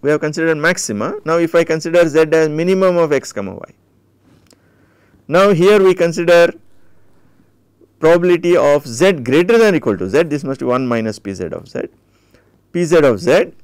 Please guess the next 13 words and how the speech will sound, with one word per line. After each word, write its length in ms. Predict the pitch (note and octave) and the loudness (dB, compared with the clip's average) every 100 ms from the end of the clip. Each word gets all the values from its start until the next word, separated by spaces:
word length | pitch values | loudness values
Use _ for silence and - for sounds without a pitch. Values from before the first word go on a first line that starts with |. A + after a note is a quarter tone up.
| - | -6
this 220 | E3 G3 | -4 2
is 240 | F#3+ F#3 A#2 | 2 2 0
minimum 560 | C#3 F#3 A3+ A#3 A3 | -4 0 2 2 2
of 320 | F3 E3 E3 _ _ _ _ _ _ | 2 0 -2 _ _ _ _ _ _
x 240 | D3 D#3+ - | -2 -2 -2
comma 280 | D#3 D3 C#3 | -4 0 0
y 320 | C#3+ F3+ F4 _ | 0 0 -4 _
greater 260 | B2 A#2 | -6 -4
than 160 | A2+ F#2+ | -4 -6
or 40 | |
equal 180 | D#2 C#2 | -8 -16
to 100 | - | -18
z 280 | C#2+ B2+ F3+ | -4 0 0